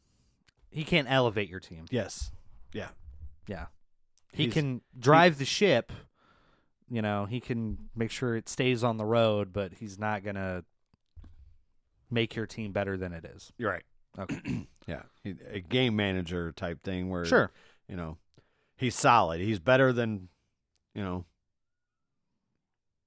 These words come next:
Speaker 2: trotting out forty-two-year-old Ryan Fitzpatrick type thing.
Speaker 1: Okay.
Speaker 2: So, speaking of quarterbacks, <sighs>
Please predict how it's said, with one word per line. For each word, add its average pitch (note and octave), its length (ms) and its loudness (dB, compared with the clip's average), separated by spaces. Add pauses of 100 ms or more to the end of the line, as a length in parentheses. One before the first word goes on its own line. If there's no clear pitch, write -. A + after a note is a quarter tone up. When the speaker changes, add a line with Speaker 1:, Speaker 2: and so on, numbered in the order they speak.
(120)
Speaker 2:
trotting A#2 300 0
out A2 240 2 (240)
forty-two-year-old A2+ 960 -2
Ryan G#2 280 -4
Fitzpatrick G2 640 -4 (120)
type D#2+ 260 -14
thing. D#2 280 -12 (120)
Speaker 1:
Okay. F#2 180 -10 (680)
Speaker 2:
So, E2+ 300 -10 (1800)
speaking G#3+ 300 6
of D3 80 2
quarterbacks, C3 640 2 (1300)
<sighs> - 60 -14